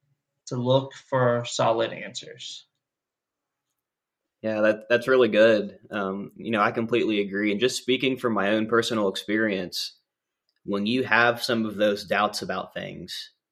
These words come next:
Speaker 2: and then you take the time to really search for the answers and talk with people that can help you, that's when your faith is gonna really grow and strengthen, and your, your trust and, you know, how rooted you feel that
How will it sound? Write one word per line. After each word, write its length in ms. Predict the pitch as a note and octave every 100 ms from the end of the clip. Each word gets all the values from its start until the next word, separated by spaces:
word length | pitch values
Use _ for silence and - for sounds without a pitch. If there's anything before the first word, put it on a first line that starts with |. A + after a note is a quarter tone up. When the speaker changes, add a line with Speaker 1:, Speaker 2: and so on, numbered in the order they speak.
| -
Speaker 2:
and 120 | G#2+
then 120 | G2+
you 140 | A2
take 260 | G#2+ A2 A2
the 100 | G#2
time 420 | - G#2 G2 G2
to 140 | F#2+ F#2+
really 420 | F#2+ A#2 A#2 -
search 320 | - A#2+ A#2
for 180 | - A#2+
the 140 | G2+
answers 540 | G2 G2+ - F#2 F#2 -
and 140 | F#2
talk 260 | G#2 A2 A2+
with 180 | G2+ -
people 340 | G#2 G2+ G2
that 120 | F2+
can 120 | F#2+ F#2+
help 240 | G2+ G2
you, 280 | F2+ F2 F2+ _ _ _ _
that's 160 | A2 -
when 120 | D#3+
your 100 | F3
faith 320 | - A2+ C3
is 120 | A2
gonna 200 | A2+ G2+
really 200 | G2+ A2+
grow 280 | G#2 G#2+ A2
and 120 | G2+
strengthen, 640 | - G2 G#2 G#2 F#2 E2+ F#2
and 220 | F#2 F2+
your, 140 | G2 F#2
your 220 | G2 G2
trust 720 | - G#2+ A2 - - - - _
and, 300 | G2+ F#2 F#2 _ _
you 120 | G2+
know, 80 | F#2
how 180 | G2+ G2+
rooted 380 | G2 A#2 A2+ G2
you 120 | G2+
feel 420 | - G2 G2 G2
that 180 | F#2